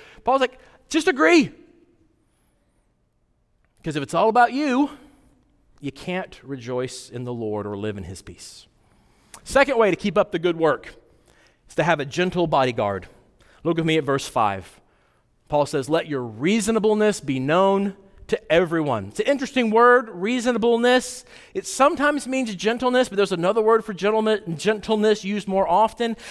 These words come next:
This is really hard to have a one-word translation of this. Here's the best way to describe what this word is trying to, trying to get. This word is the noun form of what Jesus was saying when Jesus said, "Turn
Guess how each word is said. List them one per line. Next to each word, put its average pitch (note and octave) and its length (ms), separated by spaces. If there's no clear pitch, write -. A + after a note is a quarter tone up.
This G#3+ 160
is F#3+ 100
really A3 200
hard A3+ 340
to G#3+ 60
have G3 160
a F#3 40
one-word G3+ 560
translation G3 720
of G#3+ 60
this. A3 260
Here's B3+ 220
the A3 80
best G#3 260
way G#3+ 120
to G3 60
describe E3 560
what E3 120
this D#3 160
word D3+ 200
is C3+ 60
trying D3+ 180
to, C3+ 80
trying D3 260
to C3+ 60
get. B2+ 260
This F#3+ 240
word A#3+ 280
is G#3+ 140
the F3 140
noun G#3 500
form F#3 380
of D#3 100
what D3+ 140
Jesus F#3 560
was F3 120
saying E3 340
when C#3 140
Jesus E3 500
said, D3 380
"Turn F#3 540